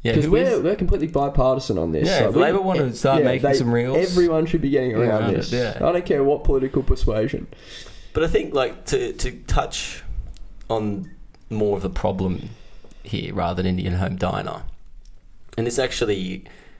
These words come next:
Speaker 1: brings light onto much a g-, greater problem that Sydney has, which is the ridiculous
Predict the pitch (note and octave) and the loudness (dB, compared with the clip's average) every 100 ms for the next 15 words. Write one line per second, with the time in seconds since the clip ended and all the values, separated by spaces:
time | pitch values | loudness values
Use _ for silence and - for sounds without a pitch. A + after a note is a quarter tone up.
0 | - - A2+ G2+ G2 G2 G2 F#2+ - F#2+ | -4 -2 -2 -2 0 2 2 0 -2 -2
1 | - - - - - G#2 G2 - A#2 A#2 | -4 -10 -14 -18 -8 -6 -6 -6 -6 -6
2 | - G2+ A2 A2 A2+ A#2 G2+ G2+ A2 F#2 | -10 -2 2 2 2 2 2 0 -2 -2
3 | F#2 G2+ F#2 F#2 - G1+ - - - - | -4 -4 -4 -6 -6 -10 -10 -12 -14 -20
4 | - - - A2+ G#2+ A#2 G2+ F#2+ - - | -18 -18 -4 -2 0 0 0 -4 -8 -10
5 | - - - - - - - - A2 A2+ | -12 -14 -16 -20 -20 -20 -20 -18 -4 0
6 | A2 G#2+ A#2+ A#2+ C3 A#2 G2+ - - - | 0 -2 -4 -2 0 0 0 -4 -6 -10